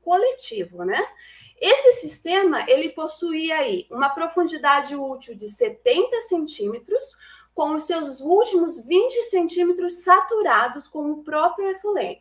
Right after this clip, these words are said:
efluente, e possuía uma área superficial de três mil cento e quarenta metros quadrados. Essa área superci-, superficial, por sua vez, ela era dividida em quatro células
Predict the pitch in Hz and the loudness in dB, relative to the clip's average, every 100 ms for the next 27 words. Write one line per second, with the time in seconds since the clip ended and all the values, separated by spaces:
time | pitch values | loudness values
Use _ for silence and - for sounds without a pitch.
0 | - - 247 330 269 - 190 - - _ | 0 0 0 -4 -4 -4 -8 -18 -20 _
1 | - - - 381 381 427 427 427 381 381 | -20 -20 2 2 4 2 4 4 4 4
2 | 381 392 349 320 370 370 - 403 427 453 | 4 6 6 6 2 0 -2 -2 0 -2
3 | 440 392 359 - 302 330 349 - - _ | -4 -4 -6 -2 -2 -2 -4 -10 -20 _
4 | 269 269 330 381 494 480 339 330 339 359 | -14 -10 -4 6 8 8 6 -2 0 -2
5 | 359 - - - 320 339 349 349 349 302 | -4 -14 -12 -4 -2 0 -2 -4 -4 -4
6 | 285 294 311 285 269 247 262 - 269 - | -4 -8 -8 -8 -4 -4 -4 -8 -18 -16
7 | - 262 196 175 - - - - - _ | -8 -6 -4 -4 -4 -10 -18 -20 -20 _
8 | - - 427 659 554 415 349 302 - - | -20 0 2 2 6 8 8 4 -6 -4
9 | 233 233 - _ - 302 302 262 254 247 | -4 -4 -10 _ -16 -12 -2 -2 -2 -4
10 | 294 285 262 - 196 175 277 294 285 - | 0 0 -2 -6 -6 -2 2 2 2 -4
11 | 277 294 302 320 320 320 320 311 359 370 | 0 2 2 0 0 -2 -6 -4 -2 -4
12 | - - 311 302 392 466 - 523 539 - | -6 -8 -6 -2 2 2 2 -2 -4 -6
13 | - 247 240 262 349 | -2 4 4 2 -4